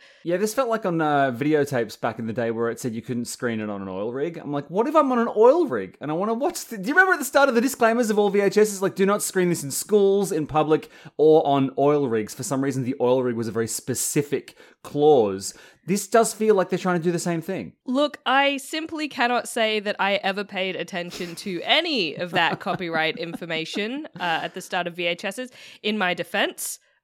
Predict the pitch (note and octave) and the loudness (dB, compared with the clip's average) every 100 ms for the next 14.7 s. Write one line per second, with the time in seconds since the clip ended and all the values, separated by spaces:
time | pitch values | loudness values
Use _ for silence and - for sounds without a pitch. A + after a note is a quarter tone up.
0 | _ _ _ F#3 F#3+ F3 E3 - F3+ A#3+ | _ _ _ -2 -2 -4 -8 -4 0 0
1 | D#4 F3+ A#3 B3 C4 C4+ B3 D4 C4+ A#3 | 2 2 0 0 -4 -6 -6 -4 -4 -2
2 | C4+ C4 C4+ C4 A#3+ B3 B3 G3 G3 B3+ | -2 0 0 0 -2 0 -2 -4 -4 0
3 | B3 E3+ B3 - E3 D#3 - - - - | 0 0 -4 -4 -2 -2 -4 -10 -16 -14
4 | B3+ A#3 A3 A3 D#3+ D2+ A3+ C4 D#4+ F#4 | -2 2 2 2 -2 -10 -8 4 4 4
5 | G4 - G4 A4 A#4 F#4+ G#4+ F4 E4+ D#4+ | 0 0 0 2 2 4 2 0 -6 0
6 | D4+ - C4+ A#3+ - A3+ G3 - A#3+ - | 0 0 0 0 -2 -6 -6 -6 -8 -6
7 | B3+ - - D4 C#4 C#4 C4+ C4+ B3+ A#3 | -6 -8 -8 -6 -4 -4 -4 -4 -6 -4
8 | G#3 A3+ A3+ A#3 B3 A#3+ A#3+ A#3 A3 G#3+ | 0 0 2 2 2 -2 -6 -6 -6 -6
9 | G#3 F#3+ F3 F#3+ F3+ F3 E3+ E3+ - F3+ | -2 -2 -2 -4 -4 -2 -2 -2 -2 -4
10 | F3 - G3+ - - D#3+ E3 F#3 D#3+ D3+ | -4 -4 -12 -12 -10 -8 -8 -6 -8 -6
11 | D#3 D#3 D#3 - D#3 - E3 D#3 C3+ C#3 | -6 -6 -6 -12 -12 -6 -4 -2 -4 -8
12 | - F#3+ E3 - D4 C4 B3+ - - _ | -10 -10 -10 -2 0 4 2 0 -12 _
13 | _ D4+ E4+ F4+ F4+ F#4 F4 D#4 C4+ B3+ | _ -4 -2 0 0 0 -4 -2 0 -2
14 | A#3+ B3+ C#4 C4+ B3 G#3 | -2 -2 0 2 -2 -4